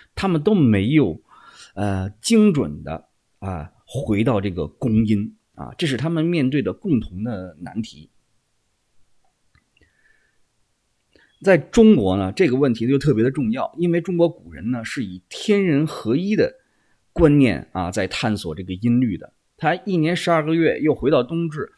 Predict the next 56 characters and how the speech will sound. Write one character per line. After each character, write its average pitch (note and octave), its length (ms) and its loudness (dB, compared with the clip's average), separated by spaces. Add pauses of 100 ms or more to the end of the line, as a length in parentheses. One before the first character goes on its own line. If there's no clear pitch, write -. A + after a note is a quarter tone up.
(180)
那 E3 80 0
音 A#3+ 300 4
律 G3 160 4
上 A#2+ 180 0
就 D3+ 140 -2
必 F#3+ 200 -4
须 - 180 -4
经 E3+ 180 -2
过 C3+ 120 0
十 - 200 -4
二 A#2+ 180 2
的 G2 60 -6
一 G2 40 -10
个 G2+ 120 -8
循 G2 240 -10
环， F#2 180 -12
再 G#2+ 200 -2
回 - 280 -4
到 A2 140 0
宫 A#2 280 2
音。 A2+ 300 0 (640)
啊， A2+ 200 -4 (200)
如 A3+ 120 0
果 G3+ 100 8
音 G#3+ 220 4
律 G3+ 160 6
上 B2+ 180 2
无 D#3+ 240 0
法 D3 220 0
与 G#2 120 -10
上 A#2 280 -4
天 B2 140 -4
和 A2+ 120 -6
谐 A#2+ 140 -2
统 F2 200 -12
一 A#2+ 120 -4
的 G#2 120 -6
话 F#2 160 -10
呢， D#2+ 120 -16 (280)
这 E3+ 120 -2
表 G2 220 -2
示 - 180 -2
什 G2 160 -2
么 A#2 80 -2
呢？ C3 80 -4
表 F#2+ 180 -4
示 D3 140 -4
叫 C#3 160 -2
礼 G#2 520 -8
崩 F#3 280 -4
乐 F#3 240 0
坏， - 260 -2 (520)
那 D3 100 -4
设 F3+ 380 2
计 A2+ 180 -6
呢， F2 160 -8